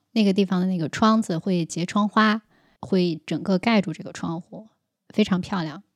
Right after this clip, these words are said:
如果你去那种雪乡啊，或者是东北的那个农村，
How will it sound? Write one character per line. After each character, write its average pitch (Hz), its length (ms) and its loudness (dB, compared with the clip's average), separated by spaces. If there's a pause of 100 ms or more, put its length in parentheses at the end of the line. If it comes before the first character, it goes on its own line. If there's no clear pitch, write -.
(340)
如 185 100 0
果 190 140 2
你 185 160 -2
去 175 480 -2
那 170 180 -4
种 135 380 -12
雪 - 200 -2
乡 190 240 4
啊， 180 240 2
或 170 140 -4
者 151 100 -4
是 170 280 -4 (440)
东 208 140 2
北 190 140 2
的 165 140 -4
那 170 120 -2
个 151 240 -6
农 165 220 -6
村， 190 560 -2